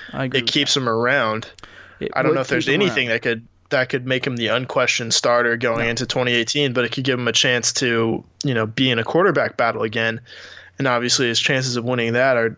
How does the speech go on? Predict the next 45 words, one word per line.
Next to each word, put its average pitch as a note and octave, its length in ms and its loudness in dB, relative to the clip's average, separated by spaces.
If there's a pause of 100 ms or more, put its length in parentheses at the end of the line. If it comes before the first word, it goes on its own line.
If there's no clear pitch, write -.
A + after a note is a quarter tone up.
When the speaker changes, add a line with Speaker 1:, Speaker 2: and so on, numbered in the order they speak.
(100)
Speaker 2:
kinda A#2+ 240 -2
dependent A#2 400 -2
on A2+ 320 -2
who's B2 380 0
on A#2 120 0
the A2+ 80 0
other A2 140 2
side C#3+ 240 2
of B2 80 0
that, A#2 300 0 (640)
uh, A#2+ 160 0
be A#2 200 0
it G#2+ 80 0
a A2 60 0
draft C3+ 460 2
pick A#2+ 340 0
or C3+ 200 0
an C3 80 -4
established C#3 560 0
guy B2 240 2
or, A2+ 200 0 (160)
you C#3 180 -4
know, A#2 140 -2
whomever. D3 500 0
Speaker 1:
Yeah. A2+ 160 -6 (580)
And G3+ 120 -2
I, A#3+ 180 -2 (220)
I G#3+ 100 0
say E3 360 -2
that, D#3 320 -2 (100)
I, D3 240 -2
I C#3 120 -4
ask C#3 380 -6
that C3+ 200 -4
question B2 640 -4 (240)
more C#3+ 400 0
as C3 220 -2
in C#3 220 -4
a A#2+ 40 -2
rhetorical C#3+ 560 -2
sense C3 280 -4
to - 60 -12
play C3 280 -2
devil's B2 480 -4
advocate, A#2 560 -2